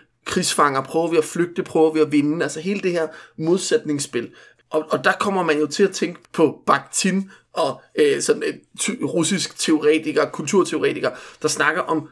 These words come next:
karnevalismen, altså at der er s-, nogle særlige situationer i vores samfund, så får man lov til at skære ud, man får lov til at skjule, hvem man i virkeligheden er,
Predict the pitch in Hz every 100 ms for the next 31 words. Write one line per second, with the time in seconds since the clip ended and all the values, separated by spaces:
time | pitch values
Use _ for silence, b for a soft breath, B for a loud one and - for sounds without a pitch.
0 | - - 151 151 143 139 175 - 175 156
1 | 143 143 139 - 135 151 151 - - 160
2 | 170 - - 156 180 220 202 - 170 165
3 | - 226 - - - B B - 156 156
4 | 151 - 160 - 170 - B B - -
5 | - 185 165 156 175 - 147 - - -
6 | 151 147 214 220 B B - 156 156 165
7 | - 180 - 175 175 214 220 240 156 156
8 | 143 175 185 156 139